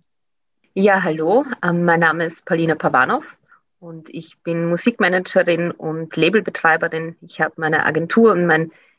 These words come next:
Indie-Label Soda mit Himbeer in Wien und ich freue mich, ähm, dass ich da bin und du dir auch Zeit nimmst, mit mir zu plaudern.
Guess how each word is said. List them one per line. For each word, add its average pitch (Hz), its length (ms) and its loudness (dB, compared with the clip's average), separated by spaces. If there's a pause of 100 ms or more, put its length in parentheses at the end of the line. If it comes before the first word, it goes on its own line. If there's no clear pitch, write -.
(140)
Indie-Label 170 800 4
Soda 170 280 2
mit 160 200 -2
Himbeer 214 320 4
in 165 160 -6
Wien 254 280 -2 (800)
und 180 140 -6
ich 185 140 -8
freue 123 240 0
mich, - 340 -10
ähm, 185 240 -10 (160)
dass - 220 -18
ich - 240 -20 (260)
da 247 140 0
bin 196 240 -8 (100)
und 180 220 -20 (280)
du 190 60 -20
dir 185 300 -16
auch - 180 -16
Zeit - 260 -4
nimmst, - 380 -18 (560)
mit - 140 -20
mir 151 100 -6
zu 170 140 -6
plaudern. 156 400 -2